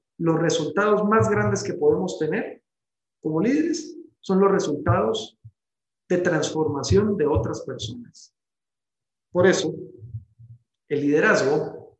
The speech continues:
el verdadero liderazgo, se basa en lograr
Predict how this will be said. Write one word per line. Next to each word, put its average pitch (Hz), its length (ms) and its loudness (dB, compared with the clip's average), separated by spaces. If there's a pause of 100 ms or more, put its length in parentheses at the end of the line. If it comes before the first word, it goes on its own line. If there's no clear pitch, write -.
el 160 160 -2
verdadero 170 600 2
liderazgo, 196 840 -2 (600)
se - 180 -2
basa 151 580 -2 (2500)
en 156 180 2
lograr 185 800 2